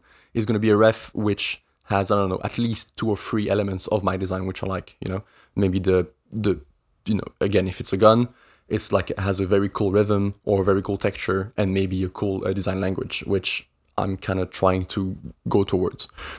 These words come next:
And then each of my references, if they have anything that repeats themselves with another,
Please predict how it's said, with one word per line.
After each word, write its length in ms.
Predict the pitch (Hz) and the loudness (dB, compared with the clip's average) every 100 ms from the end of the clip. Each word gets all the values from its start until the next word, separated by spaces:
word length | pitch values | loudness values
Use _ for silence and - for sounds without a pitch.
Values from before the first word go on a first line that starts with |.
| - - | -14 -2
And 160 | 104 101 | 2 4
then 300 | 117 131 - | 4 4 0
each 260 | 151 147 - | -2 0 2
of 220 | 120 107 | 4 4
my 140 | 107 | 4
references, 720 | 92 110 - 95 - 92 123 - _ _ _ | 4 2 0 -4 -2 -2 -2 -6 _ _ _
if 220 | 147 147 | -4 0
they 140 | - 117 | 4 4
have 300 | 107 113 107 | 4 0 0
anything 580 | 120 131 - 117 113 113 | 0 -2 0 -2 0 -2
that 160 | 110 95 | -2 -2
repeats 320 | 95 - 170 | -2 -4 -2
themselves 500 | 156 156 196 247 - | 0 2 0 0 0
with 120 | 123 | 2
another, 300 | 135 143 190 | 4 2 0